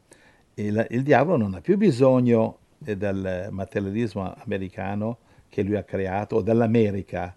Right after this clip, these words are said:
anticristo che lui ha creato. E come tutte le cose che il diavolo crea, prima o poi le distrugge.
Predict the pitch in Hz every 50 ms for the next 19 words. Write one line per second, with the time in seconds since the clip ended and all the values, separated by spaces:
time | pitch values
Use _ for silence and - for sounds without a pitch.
0 | _ _ _ - 98 92 - 95 90 - 98 98 90 - - - 90 - 92 90
1 | 92 90 - - 92 90 90 92 - - - - - - _ - - - _ -
2 | 196 208 - - 214 180 156 - - 185 151 - - 139 131 123 113 - - 135
3 | 139 131 107 117 104 - - 101 98 95 101 101 127 175 202 190 - 151 156 185
4 | 214 - - - 214 196 139 - - 123 123 123 117 110 107 107 104 101 - -
5 | 110 101 90 80 80 - - -